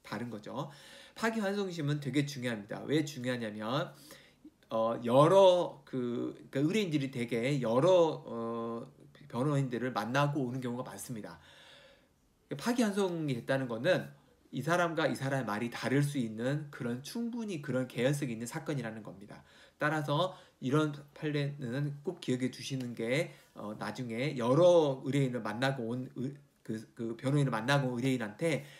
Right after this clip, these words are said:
"아, 그렇게 들으셨지만 실은 이 사건은,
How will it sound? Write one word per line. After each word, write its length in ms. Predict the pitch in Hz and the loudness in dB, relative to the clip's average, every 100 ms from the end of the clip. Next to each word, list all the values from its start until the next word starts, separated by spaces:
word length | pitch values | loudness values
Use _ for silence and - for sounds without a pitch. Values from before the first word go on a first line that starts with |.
| - - | -20 -14
"아, 240 | - 110 | -8 -8
그렇게 300 | 113 139 139 | -2 0 0
들으셨지만 800 | 139 127 143 139 131 120 120 170 | -2 0 0 0 -4 -2 0 -2
실은 640 | - 160 151 143 131 170 - - | -4 -4 -2 0 0 -2 -6 -10
이 240 | 117 120 | -8 -6
사건은, 600 | 135 143 127 117 139 170 | -6 -6 -6 -4 -4 -4